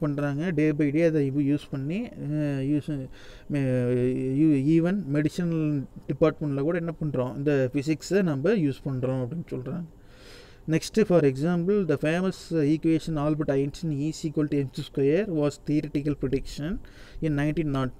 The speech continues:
five. E is equal to M C square அப்படிங்கிறது ஐன்ஸ்டீன் தியரி. இதை வந்து ஐன்ஸ்டீன் சொல்றாரு. எந்த வருஷம்? ஆயிரத்தி தொள்ளாயிரத்தி அஞ்சு. அதுக்கு, and experimentally proved that nineteen thirty-two by Cockford and Walton.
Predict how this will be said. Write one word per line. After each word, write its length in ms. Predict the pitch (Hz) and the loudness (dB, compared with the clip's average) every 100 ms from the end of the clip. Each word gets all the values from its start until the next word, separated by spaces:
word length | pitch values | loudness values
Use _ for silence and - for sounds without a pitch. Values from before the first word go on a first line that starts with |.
| 139 | -2
five. 180 | 127 - - 131 139 | -2 -4 -12 -6 0
E 20 | 165 | 0
is 100 | - 170 | 0 -2
equal 200 | 156 151 | 0 2
to 60 | 160 135 | 2 2
M 80 | |
C 100 | 160 - | -2 -2
square 200 | 156 156 | 0 0
அப்படிங்கிறது 340 | 139 143 151 139 | 0 -2 -2 -2
ஐன்ஸ்டீன் 360 | 143 - 160 139 | -4 -2 -4 -2
தியரி. 320 | 139 135 139 202 190 | 0 2 2 2 0
இதை 160 | 143 143 | -2 -2
வந்து 220 | 147 160 156 139 | -2 -2 -2 0
ஐன்ஸ்டீன் 380 | 139 - 160 - | -4 -4 -6 -4
சொல்றாரு. 380 | 143 143 143 180 160 | -2 0 2 2 2
எந்த 180 | 139 147 135 | 2 2 2
வருஷம்? 260 | 127 180 147 | 0 -4 0
ஆயிரத்தி 240 | 147 - | 0 0
தொள்ளாயிரத்தி 360 | 143 139 - 139 | -2 -2 0 -2
அஞ்சு. 340 | 139 156 147 196 285 - - - - - 143 | 0 0 4 4 2 -6 -20 -20 -20 -8 0
அதுக்கு, 300 | 156 156 156 143 147 131 - - - - | 0 2 2 2 2 0 -4 -20 -8 -4
and 120 | 151 147 135 | 0 2 2
experimentally 720 | - 196 185 185 175 175 190 - | 2 2 4 2 2 4 2 4
proved 240 | 165 147 135 | 2 2 4
that 160 | 214 254 - - - - 151 | 2 2 -10 -20 -20 -6 -2
nineteen 300 | 160 180 151 | 0 -2 0
thirty-two 440 | 147 143 - 135 127 - - - - - - - - - 151 | 0 2 0 2 0 -2 -16 -20 -18 -16 -12 -12 -12 -4 4
by 100 | 185 233 - 151 | 6 4 -4 2
Cockford 460 | 151 - 170 170 - 147 | 2 2 2 2 0 -6
and 100 | 151 151 139 | -2 2 2
Walton. 340 | 131 127 131 | 2 0 -8